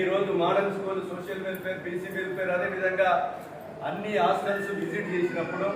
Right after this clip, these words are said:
మాకు వాటర్ ప్లాంట్ లేదని, ఫ్లోరింగ్ లేదని, ఫ్యాన్లు లేవని, తలుపులు లేవని, కిటికీలు లేవని, వాష్‌రూమ్స్ లేవని చెప్తే నాకు ఇచ్చినటువంటి నిధుల్లో మూడున్నర కోట్ల రూపాయలు ప్రైమరీ స్కూల్, హై స్కూళ్ళకే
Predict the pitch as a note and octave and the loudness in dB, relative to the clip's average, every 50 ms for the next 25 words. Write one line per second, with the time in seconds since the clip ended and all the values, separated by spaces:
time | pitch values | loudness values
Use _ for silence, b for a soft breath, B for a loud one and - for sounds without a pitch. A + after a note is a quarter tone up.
0 | G3 E3+ E3+ - - D#3 D3+ C#3+ C#3 - - - - - - - - - - - | -4 -6 -8 -10 -10 -10 -12 -12 -14 -14 -16 -16 -16 -16 -16 -16 -16 -16 -14 -12
1 | - - - - - - E3+ - G3 - F3+ - E3+ F3+ - - - - - G3 | -12 -12 -12 -10 -4 0 2 2 2 2 6 8 8 8 8 6 4 2 4 4
2 | F#3+ F#3 F#3 F#3 F3 F3 F3+ F3+ F3+ - F3+ G3 G3 F#3+ E3+ F3+ G3 G3+ G3+ G3 | 4 4 4 2 0 0 2 2 2 2 2 0 0 0 2 2 4 4 4 2
3 | F#3 F#3 F#3 F#3 F#3 F3+ F3+ F3 F#3+ F#3+ F#3 - E3+ E3+ F3+ G3 - G3 F#3+ F#3+ | 2 2 2 2 2 2 0 0 0 -2 -2 -2 0 0 0 0 -2 -2 -2 -2
4 | F#3 F3+ F3+ F3+ F#3 F#3+ F#3+ - - E3+ E3+ F3 - G3+ G3+ G3+ F#3+ F#3 F3 F#3 | 0 0 0 0 0 -2 -2 -2 0 0 0 0 -2 -4 -6 -4 -4 -2 -2 -2
5 | F3+ F#3+ G3 F#3+ - - E3+ E3+ - G3+ G3 F#3+ F#3+ F3+ F3 F3+ F3 F#3 F#3 F#3+ | -2 0 -2 -4 -4 -4 -6 -6 -6 -6 -4 -4 -2 0 0 0 2 2 0 0
6 | F#3+ G3 - - - - - - - - - - - - - C#3 D#3+ F3+ G3 - | 0 0 -2 -4 -6 -8 -10 -10 -10 -12 -12 -14 -14 -6 0 2 4 4 4 4
7 | G#3 G#3+ G#3+ - - G#3 - - F#3 F#3 F3 F3+ F3 - F3 E3+ E3+ - - F3+ | 2 0 -2 -2 -2 -2 -4 -2 -2 0 0 0 0 0 0 0 -2 0 -2 0
8 | F3+ F3 E3 - - - - D3 - - - - - - - - - - - - | 2 2 2 2 0 -4 -6 -8 -8 -10 -12 -14 -14 -14 -14 -14 -14 -12 -10 -6
9 | C#3+ D#3+ F3+ F3+ - F3+ F3 D3 - G#3 G#3 G#3 G3+ G3+ G3+ G3 F#3 F#3+ F3+ F3+ | -2 0 0 0 0 -2 -4 -4 -4 0 0 2 2 2 2 2 2 2 2 4
10 | F#3 G3 F#3+ G3 G3 F#3+ F3+ F3 F3 F3 G3+ G3+ F#3+ F#3+ F#3 F#3 F3+ - F3 F3 | 2 4 4 4 2 2 2 2 2 4 4 4 4 2 0 0 0 -2 -4 -4
11 | E3+ F3 E3+ E3 E3 D#3+ D#3 D#3+ F#3+ G3 F3+ F3 E3+ - - - - - - - | -4 -2 -2 -2 -2 -2 -2 2 4 4 4 4 2 -2 -4 -6 -10 -12 -14 -14
12 | - - - - - - - - C#3+ D#3 F3 G3 G3+ G3+ G3+ - F3 - - F#3 | -16 -16 -16 -18 -16 -16 -12 -6 -4 -4 0 0 4 4 4 2 2 -2 -2 0
13 | F#3 F3 E3+ D#3 D3 D#3 - - F3+ F3+ F3 F3 F3 E3+ E3+ | 4 4 4 4 4 0 -2 -4 -2 0 0 0 2 2 2